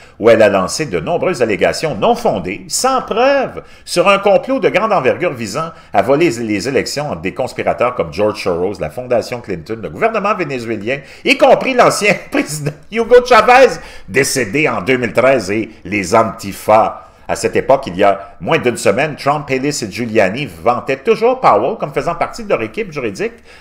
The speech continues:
D'ailleurs, on a un petit tweet du quatorze novembre de Donald Trump. « I look forward for Mayor Giuliani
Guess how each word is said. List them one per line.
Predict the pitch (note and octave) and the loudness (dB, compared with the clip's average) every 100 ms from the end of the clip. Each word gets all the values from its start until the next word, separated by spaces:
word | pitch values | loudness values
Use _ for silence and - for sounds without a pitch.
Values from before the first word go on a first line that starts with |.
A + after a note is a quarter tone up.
| - | 0
D'ailleurs, | A#2 F3+ G3 | 2 4 2
on | C3+ | 0
a | |
un | G#2+ | 0
petit | - - | -4 -6
tweet | E3 F#3+ | -4 -4
du | D3+ | -4
quatorze | - B2 D#3 A#2+ | -2 0 0 0
novembre | A2 D#3+ F3 | 0 0 0
de | A2+ | 0
Donald | G2+ G2 G2+ | 2 4 2
Trump. « | - G#3 - - - | -2 -6 -8 -18 0
I | C#3 E3+ | 6 8
look | A3+ A3+ | 6 4
forward | - C4 A3 A3+ C4 | 4 6 8 6 4
for | - F#3+ F3 | 2 2 2
Mayor | G#3+ G#3+ G#3+ | 0 -2 -4
Giuliani | F#3 E3 D#3+ F3 G#3 C#4 | -4 0 2 2 -2 -8